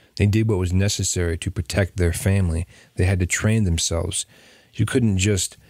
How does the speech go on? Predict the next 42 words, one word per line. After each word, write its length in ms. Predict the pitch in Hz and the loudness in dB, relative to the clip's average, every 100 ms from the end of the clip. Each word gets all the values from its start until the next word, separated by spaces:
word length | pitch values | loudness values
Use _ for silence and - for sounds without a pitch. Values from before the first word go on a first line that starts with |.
| _ - | _ -6
pretend 680 | 90 - 117 101 87 - - - _ - | -4 0 2 2 0 -2 -12 -20 _ -4
that 100 | 98 | 0
you 100 | 92 | 2
were 60 | 85 | 2
a 60 | |
warrior 440 | 82 85 82 92 - - | 2 2 2 0 -4 -2
or 100 | 90 | 0
you 140 | 92 | 2
just 180 | 92 90 | 2 0
get 160 | - 90 | -2 -4
killed. 400 | - 135 85 87 | -2 -2 -2 -4
You'd 220 | - 98 - | -2 -2 0
actually 380 | 101 98 - 98 | -2 -2 -2 -2
have 120 | 95 | -2
to 100 | 98 | -4
train 520 | - - 104 104 90 | -6 -2 0 0 0
and 120 | 82 90 | 0 0
have 160 | 90 | 0
s-, 220 | - - - | -2 -6 -6
swordmanship 800 | - - 113 104 92 90 - 95 | -6 -2 -2 0 0 -2 -2 -4
skills. 640 | - - 127 90 87 - - - | -6 -4 -4 -4 -6 -10 -10 -2
You'd 100 | 117 | 0
have 80 | 107 | 2
to 60 | |
know 200 | 104 113 107 | 2 0 0
how 100 | 98 | -2
to 80 | |
fight. 440 | 90 - 117 87 - - - - | -4 -2 -2 -4 -8 -16 -10 0
You'd 100 | 107 | 0
have 80 | |
to 100 | 95 | 2
know 240 | 98 104 98 | 2 2 0
combat, 560 | - 117 113 90 87 90 | 0 0 0 0 -2 -2
and 180 | 95 | 0
then 140 | 95 95 | 0 0
you 140 | 95 | 0
would 180 | 95 90 | -2 -2
therefore 480 | 90 98 95 98 92 | -2 -2 -2 -2 0
then 200 | 95 87 | 0 0
be 180 | 98 87 | 0 -2
a 80 | |
warrior 420 | 80 95 110 85 | -2 -2 -2 -2